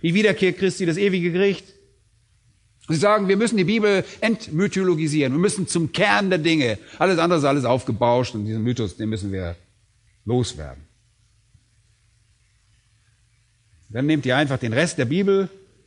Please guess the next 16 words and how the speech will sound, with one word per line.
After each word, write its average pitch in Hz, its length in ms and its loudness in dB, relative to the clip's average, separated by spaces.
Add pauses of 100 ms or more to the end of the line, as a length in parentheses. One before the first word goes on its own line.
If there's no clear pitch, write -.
und 123 140 -6
Gott 185 280 -2
wird 165 220 -2
euch 139 260 -4
hoffentlich 202 640 -4
irgendwo 233 540 -2
an 151 160 -2
irgendeinem 240 1000 -2
Punkt 160 420 -2
der 143 80 0
Lektüre 190 720 -4 (400)
erleuchten. 135 960 0 (680)
Das 175 160 -8
hoffen 120 240 -4
diese 90 220 -12
Menschen. 95 380 -12